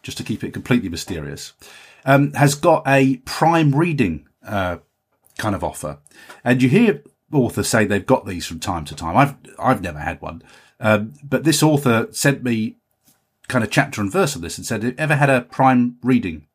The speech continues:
uh, offer? And what do you know about them?" I said, "No, I haven't, and I don't know anything about them." And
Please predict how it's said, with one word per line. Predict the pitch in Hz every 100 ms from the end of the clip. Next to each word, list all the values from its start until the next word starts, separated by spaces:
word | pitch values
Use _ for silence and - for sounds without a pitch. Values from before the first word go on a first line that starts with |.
| _ _ _ _
uh, | 107 95 - - _ _ _
offer? | 101 - 139 - - - _ -
And | 107 107 107 - _ -
what | 120 107
do | 113
you |
know | 123
about | 87 82 -
them?" | 107 92
I |
said, | 87 98
"No, | 110
I | 95
haven't, | 101 117 147 -
and | 110 107 104
I |
don't | 107
know | 120
anything | 127 139
about | 135 175 165
them." | 82 - - - _
And | 117 120 127